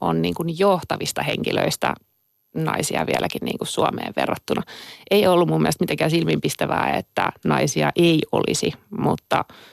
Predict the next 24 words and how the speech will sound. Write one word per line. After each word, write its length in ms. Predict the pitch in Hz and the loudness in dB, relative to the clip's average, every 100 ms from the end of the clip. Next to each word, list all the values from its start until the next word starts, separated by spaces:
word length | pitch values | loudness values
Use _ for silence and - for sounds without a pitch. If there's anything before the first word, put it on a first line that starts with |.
| _ _ _ _ | _ _ _ _
kyllä 220 | 151 104 | -2 0
varmaan 340 | 107 156 165 160 | 2 2 2 0
ehkä 180 | - 151 | 0 0
sielläkin 420 | 147 151 - 160 | 2 0 0 0
niin 200 | 156 - | 0 0
tota, 460 | - - 87 - - _ _ _ - | -2 -2 -2 -2 -4 _ _ _ -16
mm, 340 | 50 50 - - - - - - _ _ 160 | -10 -8 -8 -12 -20 -20 -20 -20 _ _ -6
ihan 180 | 156 - | -4 -2
vaan 160 | 151 | -2
tämmönen 380 | - - - - | 0 0 0 -2
tota, 340 | - - - - - - | -2 -2 -2 -6 -4 2
omaan, 320 | 208 180 165 - - | 4 4 2 -2 -2
omaan 300 | 196 190 156 | 2 4 4
empiriaan 560 | 165 - - - - - | 0 0 -2 0 -2 -4
tota, 200 | - - | -6 -6
perustuva 480 | - - 147 - - - - - | -4 -4 -4 -2 -2 -2 -10 -6
näkemys 380 | 156 143 143 - | -2 0 0 2
on, 160 | 127 - | 0 0
että 240 | 143 - | -4 -2
varmastikin 680 | - - 156 - - - - | 0 0 -2 -4 -4 -2 0
tota, 460 | - - - - - - _ _ _ _ _ - 220 196 | -2 -2 -2 -2 -4 -12 _ _ _ _ _ -20 -14 -2
johtoportaassa 840 | 165 - - - - - - - | 0 0 -2 -2 -2 -2 -2 -4
niin 100 | - 160 | -4 -4
heitä, 200 | - | -4